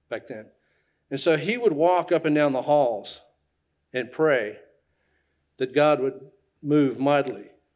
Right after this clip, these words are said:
in that school. And that, that, that spring, God answered his prayer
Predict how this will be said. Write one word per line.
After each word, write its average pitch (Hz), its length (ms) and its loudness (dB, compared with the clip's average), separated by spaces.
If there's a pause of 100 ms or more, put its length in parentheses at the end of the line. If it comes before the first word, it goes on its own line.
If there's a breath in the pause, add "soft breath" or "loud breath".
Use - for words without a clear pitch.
(420)
in 127 120 -6
that 127 160 -4
school. 143 520 -2 (2750 soft breath)
And 135 380 0
that, 160 340 2
that, 151 240 2 (880)
that 160 180 0
spring, 175 420 2
God 139 240 2
answered 139 320 -2
his 113 100 -10
prayer 147 520 -4